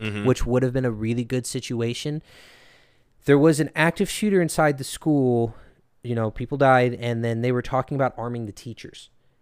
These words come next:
Speaker 1: Yes.
Speaker 2: Now, my thing is, would be no, would, which is, it's a good opportunity. That, I feel like that is a good thing. I feel like
Speaker 1: Yes.
Speaker 2: if you're going to have a situation, why not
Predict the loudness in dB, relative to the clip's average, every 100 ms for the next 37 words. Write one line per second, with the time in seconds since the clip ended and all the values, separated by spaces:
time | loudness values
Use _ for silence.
0 | -4 -2 0 0 0 2 0 0 -2 -2
1 | -2 -6 -10 -6 -4 -2 -2 -2 -4 -8
2 | -6 -6 -6 -8 -8 -8 -6 -4 -2 -4
3 | -6 -8 -4 -4 -2 -4 0 -2 0 -2
4 | -2 -2 -6 -8 -12 -6 -2 4 4 4
5 | 0 0 -2 0 0 0 -2 0 0 0
6 | -2 -4 -2 -4 -4 0 0 0 -2 -4
7 | -6 -16 -8 0 2 2 0